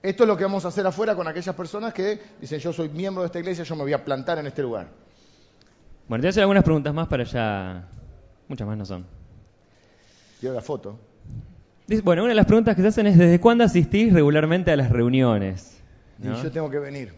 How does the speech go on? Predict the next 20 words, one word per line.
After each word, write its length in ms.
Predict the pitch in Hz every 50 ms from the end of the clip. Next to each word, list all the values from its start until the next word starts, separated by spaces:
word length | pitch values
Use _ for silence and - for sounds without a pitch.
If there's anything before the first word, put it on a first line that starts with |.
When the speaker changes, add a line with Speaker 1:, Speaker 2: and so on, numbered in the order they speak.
| 104 - _
Speaker 1:
A 100 | - 127
veces 220 | 156 190 170 208
no 80 | 202 175
tengo 240 | 139 160 151 147 147
ganas, 200 | 156 156 143 127
pero 80 | 117 120
tengo 200 | 127 131 127 123
que 60 | 123
venir. 160 | 120 117 107 104 - - - -
Speaker 2:
¿Te 60 | - 120
acordás 220 | 117 139 170 180
más? 180 | 175 175 170 165
No 140 | 175 175 170
es 180 | - - -
necesario 320 | 196 220 240 - 233 214 202
que 60 | 165
sea 120 | 139 170 160
exacto, 380 | 147 - 165 147 - - 120 107
pero 180 | 113 113 113
capaz 400 | 117 123 143 151 147 - - -